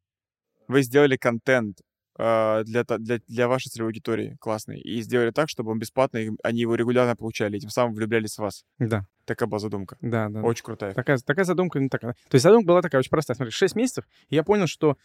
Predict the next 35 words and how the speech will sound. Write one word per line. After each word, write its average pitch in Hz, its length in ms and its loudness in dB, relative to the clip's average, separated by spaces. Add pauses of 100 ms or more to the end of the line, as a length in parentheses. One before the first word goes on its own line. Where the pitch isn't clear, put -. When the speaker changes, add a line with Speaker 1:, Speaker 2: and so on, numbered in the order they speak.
(120)
Speaker 2:
мне 160 200 4
нужно 190 260 2
шесть 151 220 -4
месяцев 208 260 -4 (160)
проси-, 131 240 -6
ну, 156 140 2
чтобы 156 240 -2
я 185 40 0
с - 80 -6
ним 156 100 0
периодически 160 300 -2
соприкасался. 123 680 -6 (280)
Желательно 165 320 0
раз 147 140 -2
в - 20 -10
месяц. - 300 -12 (380)
Все, - 200 -4
значит, 160 180 -4
надо 143 200 0
каждый 147 200 0
месяц 190 180 -4
ему 127 140 -2
П - 140 -6
Д 135 80 -2
Ф-ку - 140 -8
отправлять. 110 320 -10 (440)
И 127 60 -2
надо 156 200 6
эту 143 100 0
П 156 80 -6
Д 160 100 2
Ф-ку 151 160 -2
насытить 143 400 -4
настолько 151 320 -2
ценностью, 117 560 -2